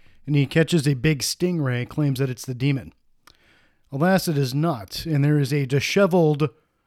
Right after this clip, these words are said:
unshaven monk, our, uh, main hero of this film, who comes along to say, "No, the demon has not been found. That was just a stingray." Uh, the, the village folks,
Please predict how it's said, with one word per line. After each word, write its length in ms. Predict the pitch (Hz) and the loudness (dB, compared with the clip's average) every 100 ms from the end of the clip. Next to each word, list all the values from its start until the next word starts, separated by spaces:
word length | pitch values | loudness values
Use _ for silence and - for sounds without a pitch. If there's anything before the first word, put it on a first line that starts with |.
| _ _ _ - | _ _ _ 0
unshaven 720 | 185 196 170 196 180 156 143 | 4 4 2 2 2 2 2
monk, 520 | 165 160 131 - - _ _ - - - _ - | 2 0 -6 -18 -20 _ _ -20 -20 -20 _ -2
our, 260 | 143 131 | 0 0
uh, 140 | 127 127 | 0 0
main 220 | 156 147 | 2 2
hero 400 | 143 170 156 135 | 0 2 4 2
of 100 | 117 | 0
this 160 | 123 | -4
film, 240 | - 143 123 | -2 -2 -2
who 100 | 127 | -2
comes 240 | 156 139 | -4 -2
along 300 | 139 143 143 | -2 -2 -2
to 100 | 139 | -4
say, 400 | 139 151 147 143 _ _ _ _ _ _ | -4 -2 -2 -4 _ _ _ _ _ _
"No, 300 | 135 156 202 | 2 6 6
the 140 | 139 131 | 4 2
demon 340 | 147 170 170 | 4 6 6
has 200 | 156 135 | 4 4
not 300 | 139 190 156 | 4 2 0
been 180 | 147 123 | -2 0
found. 340 | 139 123 127 | 0 2 2
That 140 | 147 147 | 0 -2
was 120 | 123 | -4
just 260 | 151 - | -4 -6
a 40 | - | -8
stingray." 580 | - 214 190 120 - - _ _ _ _ _ _ _ _ _ - | -4 -2 -2 -6 -12 -20 _ _ _ _ _ _ _ _ _ 0
Uh, 340 | 143 139 143 139 156 156 | 2 4 2 -4 -14 -4
the, 240 | 156 139 | -2 -2
the 240 | 127 147 | -2 0
village 400 | 139 208 196 151 - | 4 6 6 2 0
folks, 800 | 180 170 160 - - - - | 2 2 0 -8 -12 -14 -18